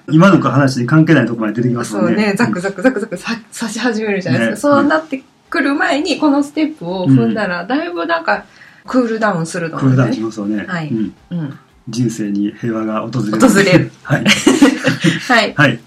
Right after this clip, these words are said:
Speaker 1: なのでぜひね、やってほしいと思います。
Speaker 2: はい。
Speaker 1: はい。
Speaker 2: はい。
Speaker 1: ということでね、今回のお話は以上になります。
Speaker 2: はい。
Speaker 1: はい。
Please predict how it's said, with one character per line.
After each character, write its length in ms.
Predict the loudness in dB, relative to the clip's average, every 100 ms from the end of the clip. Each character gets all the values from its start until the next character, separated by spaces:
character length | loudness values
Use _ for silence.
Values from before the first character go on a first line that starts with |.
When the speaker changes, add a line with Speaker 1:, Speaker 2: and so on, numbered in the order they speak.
| _ 0
Speaker 1:
な 80 | 2
の 80 | 4
で 60 |
ぜ 120 | 4
ひ 80 | 4
ね、 160 | 2 2
や 80 | -2
っ 60 | 2
て 60 |
ほ 60 | 0
し 120 | 0
い 40 |
と 100 | 0
思 140 | 2 6
い 40 |
ま 100 | 6
す。 260 | 4 -6 -4
Speaker 2:
は 100 | -2
い。 100 | -2
Speaker 1:
は 120 | 2 4
い。 140 | 4
Speaker 2:
は 80 | 0
い。 140 | -2 -10 -20 -20 -8
Speaker 1:
と 80 | 2
い 60 | 2
う 20 |
こ 60 | 4
と 100 | 2
で 60 |
ね、 100 | 0
今 180 | 4 2
回 140 | 2 -2
の 60 |
お 40 | 0
話 280 | 0 0
は 160 | 2 4
以 80 | 2
上 180 | 2 0
に 140 | 0
な 80 | 2
り 60 |
ま 140 | 4 4
す。 260 | 0 -10 -2
Speaker 2:
は 120 | -2
い。 100 | 0
Speaker 1:
は 100 | 2
い。 200 | 2 2